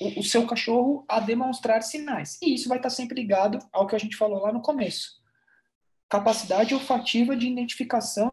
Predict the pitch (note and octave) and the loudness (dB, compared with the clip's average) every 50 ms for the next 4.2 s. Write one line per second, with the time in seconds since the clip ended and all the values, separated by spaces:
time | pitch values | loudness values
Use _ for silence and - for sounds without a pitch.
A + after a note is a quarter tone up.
0 | - B3+ A#3 C4+ C4 B3 F#3+ E3 E3 F#3 G#3+ C4 B3 - A3 G3+ G3 - - G#3 | -2 -4 -2 -2 0 -2 -2 -4 -2 -2 -2 -4 -4 -4 -6 -6 -6 -8 -8 -8
1 | G3+ G#3 G3 - - F3+ E3+ E3+ F#3 G3+ A3+ A#3 A3+ - - G#3+ F#3 E3 D#3 D#3 | -8 -8 -8 -8 -10 -12 -12 -10 -8 -4 -4 -4 -4 -6 -10 -10 -10 -10 -10 -10
2 | - - _ _ _ _ _ _ _ _ - F#3 F#3+ G3+ G3+ F#3+ - - - - | -14 -18 _ _ _ _ _ _ _ _ -4 -2 0 0 0 -2 -2 -6 -6 -4
3 | F3+ G3+ A#3 B3 A#3 G#3+ F3+ D#3+ D#3 - - _ - - F#3 A3 A#3 G#3+ E3+ D3 | -2 0 0 0 -2 -4 -4 -8 -10 -14 -18 _ -12 -8 -4 -2 -2 -2 -2 -4
4 | D3 - - _ | -8 -10 -14 _